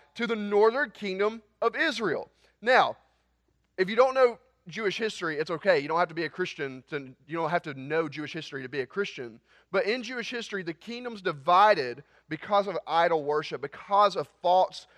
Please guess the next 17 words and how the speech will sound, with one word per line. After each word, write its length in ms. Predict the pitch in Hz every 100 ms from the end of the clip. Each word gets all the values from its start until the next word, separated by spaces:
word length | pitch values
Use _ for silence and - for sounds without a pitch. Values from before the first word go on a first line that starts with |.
| _
worship. 540 | 147 151 156 170 143 123
And 140 | 170
Jeroboam 760 | 151 208 233 190 214 196 156 170 -
the 100 | 160
second, 380 | 143 196 175 131 - _ _ -
who's 140 | 170 147
this 120 | -
king 300 | 202 180 147
who 140 | 131 120 127
was 140 | 127
the 80 | -
king 300 | - 170 143
of 80 | 110
Israel 320 | 165 139 120
at 60 |
this 140 | 120 -
time, 340 | 123 92 107